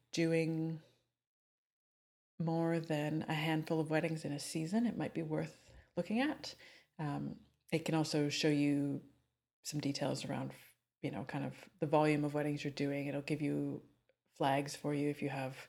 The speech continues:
inquiries on days where you already have bookings or you've got time out of your calendar, 'cause it can sync with your Google Calendar. Anyway, might be worth doing a totally separate episode on that project management software, but it's just something to think about. And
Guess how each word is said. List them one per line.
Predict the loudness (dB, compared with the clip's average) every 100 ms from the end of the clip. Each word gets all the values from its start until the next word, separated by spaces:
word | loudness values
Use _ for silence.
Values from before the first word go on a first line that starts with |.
| -20 -20 -10 -6
inquiries | 2 6 6 6
on | 2 0
days | 0 0 -2
where | -2
you | -2
already | -4
have | -6 -4
bookings | -4 0 0 2 0 0
or | -4
you've | -4 -2
got | -2 -2
time | -4 -4
out | -2
of | -4
your | -6
calendar, | -4 0 0 2 0
'cause | -2 -8
it | -10
can | -10
sync | -4 -4 -4
with | -10 -12 -20 _ -14
your | -4
Google | -2 -2 0
Calendar. | 0 2 2 2 4 2 -2 -10 -16 -18 -18 -4
Anyway, | 0 0 0 -4 -12 -4
might | -2 0
be |
worth | 0 0
doing | 0 -2
a |
totally | -4 -2 -2 -2
separate | -4 -4 -4
episode | -6 -4 -2 -2 -4
on | -4 -4 -10 -14 _
that | -2 -2 -4 -10 -8 -6 -8 -10 -16 _ _ -4
project | 0 0 -2
management | -6 -6 -8 -8
software, | -6 -4 -2 -2
but | 2
it's | 0
just | 0 0
something | 0 -4
to |
think | -6 -6 -4
about. | -6 -6 -12 -20 -20 -20 _
And | 0 2 2 2 0 -4